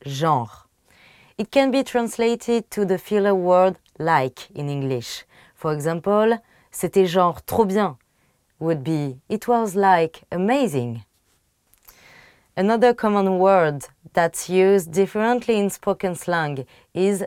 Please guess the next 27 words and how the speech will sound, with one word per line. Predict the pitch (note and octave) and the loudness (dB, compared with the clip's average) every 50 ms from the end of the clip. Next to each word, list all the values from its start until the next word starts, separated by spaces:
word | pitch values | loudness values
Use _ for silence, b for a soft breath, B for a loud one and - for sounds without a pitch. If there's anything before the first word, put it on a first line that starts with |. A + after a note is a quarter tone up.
| - - | -10 -12
"se | - - - - A#3 A3+ | -16 -10 -4 -2 -2 0
casser," | - G#3+ F3+ - - - D3 B2 - - _ b b b b b b | 0 0 -2 -2 -2 -4 -4 -4 -4 -8 _ b b b b b b
which | D3 C3+ - - - | -10 -10 -8 -8 -8
means | D#3 D#3 D#3+ E3+ E3+ F3+ D#3+ - - b b b b b b b | -6 -4 -4 -4 -4 -4 -6 -8 -14 b b b b b b b
to | - F#3+ F#3 | -6 -4 -2
go | D#3+ G#3 G3+ | 0 0 -2
separate | G3 - - A3+ G3 - G3+ G3+ G3 F#3 F3+ - - | -2 -4 -6 -6 -4 -2 0 0 2 2 0 -2 -2
ways | - F#3 F3+ E3+ D3 C#3 C3 B2+ B2 - _ _ _ _ _ _ _ _ | -2 0 0 0 0 -2 -2 -6 -8 -12 _ _ _ _ _ _ _ _
or | - D#3 E3 E3+ E3 - _ - | -2 0 0 0 0 -2 _ -14
to | - F#3 D3+ | -12 -12 -12
split | - - - G3 A#3 A3 - | -12 -8 -6 -6 -4 -4 -4
up. | C#3 - _ - - - _ _ _ _ _ _ _ _ _ _ _ _ _ _ _ _ _ _ _ _ _ _ _ _ _ _ - - | -8 -10 _ -18 -20 -20 _ _ _ _ _ _ _ _ _ _ _ _ _ _ _ _ _ _ _ _ _ _ _ _ _ _ -20 -8
Say | - - C#4 C#4 C#4 B3+ | -2 2 2 4 4 4
you're | B3+ A#3 | 4 4
at | A3+ A3 A3 - | 4 2 2 0
lunch | A3 A3+ A3+ A#3 A3 - | 0 0 0 0 -2 -4
with | - G3+ F#3+ | -4 -6 -4
some | - - G3 F#3+ F#3+ | -2 -2 -2 -2 -2
friends | - - - G#3 G#3+ G3 D#3+ D3+ D3 C3+ B2 D3+ - b b b b b | -2 -2 0 2 2 2 0 -2 -4 -6 -8 -10 -14 b b b b b
and | F3 F#3 F#3+ | -2 0 2
you | F#3+ G3+ G#3+ | 2 2 2
have | A3 A3 G3+ | 2 2 0
another | G#3+ G#3+ A3+ A#3 A#3+ A3 B3 A#3+ A#3 A3+ | 0 0 0 0 2 4 4 4 2 2
appointment | A3 - - A3+ A3 A3+ A3 - - G#3 G#3 G3+ G3+ G3 - | 0 -2 -2 -2 -2 -2 -4 -4 -4 -2 0 0 0 -2 -2
to | - F#3 | -4 -2
go | D3+ E3 D#3 C#3 | 0 0 0 0
to. | - - D#3+ C#3+ C3 A#2+ G#2+ | -2 -6 -4 -4 -4 -6 -8